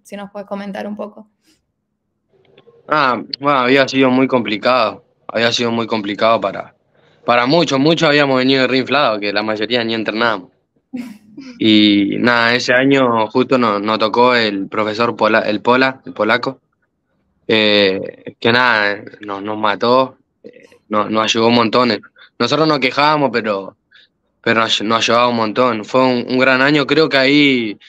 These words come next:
Speaker 2: fue ese año que, que saltamos todo, que Gianluca saltó a reserva,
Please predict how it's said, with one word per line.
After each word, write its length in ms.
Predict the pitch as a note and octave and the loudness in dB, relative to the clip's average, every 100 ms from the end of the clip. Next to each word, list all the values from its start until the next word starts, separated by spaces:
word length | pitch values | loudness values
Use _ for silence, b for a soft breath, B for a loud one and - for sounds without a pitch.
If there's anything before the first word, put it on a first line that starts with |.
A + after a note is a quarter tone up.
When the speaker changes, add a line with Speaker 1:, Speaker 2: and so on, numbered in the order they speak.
| B _ | B _
Speaker 2:
fue 140 | D3 | -2
ese 140 | C#3+ | 0
año 260 | C#3+ D#3+ D#3 | 0 2 2
que, 460 | A#2+ A#2+ A2+ G#2 G2+ | 2 0 0 -2 -6
que 120 | B2+ | -6
saltamos 440 | A#2+ A#2+ B2 C3+ B2 | -2 0 0 0 0
todo, 340 | D3+ B2+ G#2 | 2 2 0
que 260 | - F#2 G2 | -6 -10 -6
Gianluca 400 | A2 G#2+ A2+ A2+ | -4 -4 -2 -2
saltó 220 | A2 G#2 | 0 0
a 20 | |
reserva, 720 | A2+ A2+ B2 B2 B2 A#2+ A#2+ | 0 0 2 2 2 2 0